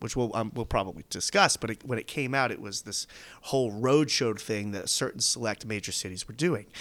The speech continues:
And normally we don't get any of that shit in Maine. So it was like a real opportunity of like, "Oh man, I can go see this in a major city."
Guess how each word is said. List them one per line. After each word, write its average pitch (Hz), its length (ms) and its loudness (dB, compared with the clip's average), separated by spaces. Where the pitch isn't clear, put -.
And 147 140 4
normally 226 300 6
we 139 120 2
don't 143 140 4
get 123 180 0
any 139 240 4
of 113 60 2
that 110 160 0
shit - 260 0
in 95 100 -8
Maine. 98 340 -2
So - 120 -2
it - 20 0
was 127 120 0
like 147 100 4
a 143 60 4
real 151 280 6
opportunity 139 580 2
of 98 100 -6
like, 101 220 -6
"Oh 127 200 4
man, 123 180 4
I 110 120 2
can 123 160 -6
go 117 240 0
see - 380 2
this 127 200 0
in 110 80 -2
a 110 60 -2
major 107 320 -4
city." 104 480 0